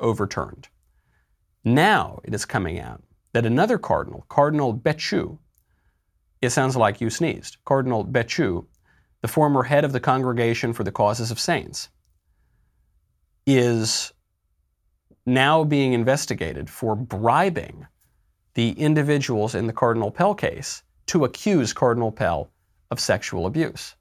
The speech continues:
Why d-, would he do this? Because Cardinal Pell was trying to clean up the Vatican Bank. Everyone who tries to clean up the Vatican Bank,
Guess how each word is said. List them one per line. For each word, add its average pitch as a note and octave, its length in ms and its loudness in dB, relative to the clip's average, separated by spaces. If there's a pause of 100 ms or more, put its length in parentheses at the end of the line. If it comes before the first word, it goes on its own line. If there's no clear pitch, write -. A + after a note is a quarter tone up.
(500)
Why C3 600 2 (140)
d-, C#3 140 -10
would C3 180 0
he A#2+ 140 -2
do A#2+ 200 0
this? G#3+ 360 -4 (600)
Because - 240 -2
Cardinal C#3+ 400 0
Pell F#2 500 0 (300)
was - 160 -6
trying G#2 360 0
to A2 60 -4
clean G#2 300 -4
up D#2 160 -6
the F#2 80 -6
Vatican F2 480 -4
Bank. F2+ 360 -8 (1400)
Everyone F#3+ 580 4
who F#3 120 2
tries B2 360 2
to - 60 -8
clean A#2 260 -2
up A#2 120 -4
the G#2+ 80 -8
Vatican F#2+ 400 -2
Bank, - 340 -10